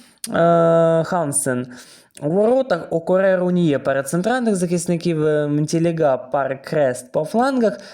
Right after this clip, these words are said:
Аду, Столькхом, капітан команди, центральні опорні півзахисники, а Крістенсен, центральний атакувальний півзахисник, е, Джон Лоренсен по флангах та Нордстран у нападі. Це стартова розстановка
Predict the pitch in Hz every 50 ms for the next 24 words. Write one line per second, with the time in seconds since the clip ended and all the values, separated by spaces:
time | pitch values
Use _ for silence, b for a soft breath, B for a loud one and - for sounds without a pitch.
0 | B B B - 175 180 175 170 170 175 165 147 143 147 - - 165 160 156 151
1 | 147 147 - - - 165 147 135 127 123 123 123 123 123 120 120 120 B B _
2 | - 135 - - 131 131 - 143 135 131 123 123 120 117 - - 131 127 135 135
3 | 131 127 127 131 127 123 143 139 139 143 156 175 180 269 277 262 240 226 220 220
4 | 185 - - 196 190 196 196 190 190 190 B B B B B B - 160 180 -
5 | 233 233 233 - 269 262 330 339 330 330 330 - - - - 165 165 160 - 175
6 | 175 170 170 165 160 160 160 - - 165 165 165 165 165 165 165 160 165 151 139
7 | 139 165 - 233 254 254 320 330 330 330 - B B B B B B B B -
8 | - 180 175 170 165 170 202 196 185 175 175 180 180 175 160 151 - - 151 143
9 | 147 147 180 175 - 254 294 320 294 247 220 - - - 220 220 202 190 190 190
10 | 190 190 180 - - 190 180 175 170 165 156 151 143 131 117 - 117 110 123 117
11 | 117 - 175 180 175 180 - 156 151 151 - 131 127 123 123 123 - 147 143 143
12 | 139 - 143 135 127